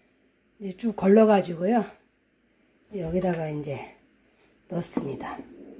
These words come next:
그래서 졸여가지고 오디를 좀 넣고요.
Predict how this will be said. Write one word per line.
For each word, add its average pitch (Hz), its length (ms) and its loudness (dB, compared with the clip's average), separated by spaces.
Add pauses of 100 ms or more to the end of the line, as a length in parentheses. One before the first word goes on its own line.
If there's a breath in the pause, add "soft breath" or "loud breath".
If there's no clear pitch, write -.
(580)
그래서 226 540 -2 (300)
졸여가지고 220 920 -2 (1300)
오디를 226 600 6
좀 165 240 -4
넣고요. 180 680 0